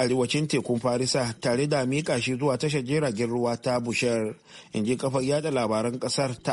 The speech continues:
I R R B, yayin da ta ambato sanarwar da rundunar sojojin ruwan ta fitar. An kama ma'aikatan jirgin ruwan guda takwas, waɗanda dukkaninsu yan ƙasan waje ne.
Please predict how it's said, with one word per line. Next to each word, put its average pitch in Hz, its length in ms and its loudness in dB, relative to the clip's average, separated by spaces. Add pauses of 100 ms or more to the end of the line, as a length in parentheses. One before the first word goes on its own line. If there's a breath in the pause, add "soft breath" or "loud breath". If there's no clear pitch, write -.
I 139 80 2
R 127 240 0
R 123 160 0
B, 110 400 -4 (320 loud breath)
yayin 117 320 2
da 127 220 2
ta 98 180 0
ambato 127 400 0
sanarwar 127 480 0
da 123 240 2
rundunar 113 400 0
sojojin 127 480 0
ruwan 139 320 0
ta 98 120 -2
fitar. 107 480 -2 (1000 loud breath)
An 160 160 0
kama 208 320 2
ma'aikatan 147 500 0
jirgin 156 320 0
ruwan 170 240 2
guda 117 240 0
takwas, 123 480 -2 (340 loud breath)
waɗanda 123 380 2
dukkaninsu 147 560 0
yan 123 140 -2
ƙasan 160 260 0
waje 123 260 0
ne. 110 360 0